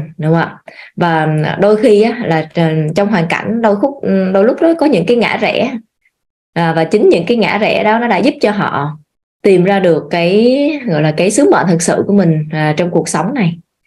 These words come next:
À, và cái mục tiêu cuối cùng của họ là, là, là sự giàu có đúng không ạ? Là sự thành công. Có thể là có một, một cái vài ngã rẽ trong công việc, à, nhưng mà họ không có từ bỏ mục tiêu đó các anh chị nha.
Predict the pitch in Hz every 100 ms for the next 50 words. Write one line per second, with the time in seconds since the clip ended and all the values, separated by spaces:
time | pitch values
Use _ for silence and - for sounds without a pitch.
0 | _ _ _ _ - 156 151 156 151 147
1 | 151 165 220 247 320 - _ _ _ -
2 | 175 175 247 240 311 - 185 226 202 -
3 | 165 160 156 156 160 156 165 156 151 175
4 | 254 277 160 165 165 180 165 170 170 165
5 | - _ _ _ _ _ _ - - -
6 | 339 233 247 233 339 202 - - 226 202
7 | 202 262 208 190 185 180 208 214 - 233
8 | 220 208 185 170 - _ _ _ _ _
9 | _ _ - 175 214 202 175 214 254 196
10 | - 254 247 208 196 180 247 233 165 165